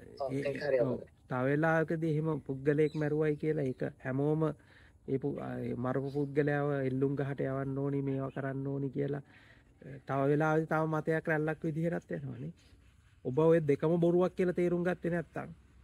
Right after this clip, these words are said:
Speaker 2: ඔබ මේකෙන් නිදහස් වෙන්නේ නෑ. ඒ දෙපැත්තම බොරුවක් කියලා තේරුම් ගත්තේ නැත්තම් ඔබ නිදහස් වෙන්නේ නෑ. හරිද?
Speaker 1: ඔව්,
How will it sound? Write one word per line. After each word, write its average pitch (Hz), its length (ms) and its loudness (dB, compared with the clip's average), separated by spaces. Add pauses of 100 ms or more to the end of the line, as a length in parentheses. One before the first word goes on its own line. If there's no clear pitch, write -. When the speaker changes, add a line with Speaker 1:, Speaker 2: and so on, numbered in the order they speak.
(580)
Speaker 2:
ඔබ 139 160 -8
මේකෙන් 151 320 2
නිදහස් 139 400 -4
වෙන්නේ 131 300 -4
නෑ. - 100 -20 (2500)
ඒ 151 120 2
දෙපැත්තම 160 540 4
බොරුවක් 202 340 6
කියලා 214 220 4
තේරුම් 214 260 6
ගත්තේ 214 240 2
නැත්තම් 220 240 2
ඔබ 208 120 2
නිදහස් 190 420 0
වෙන්නේ 117 280 -8
නෑ. - 40 -20 (280)
හරිද? 160 260 -4 (1400)
Speaker 1:
ඔව්, 139 180 -4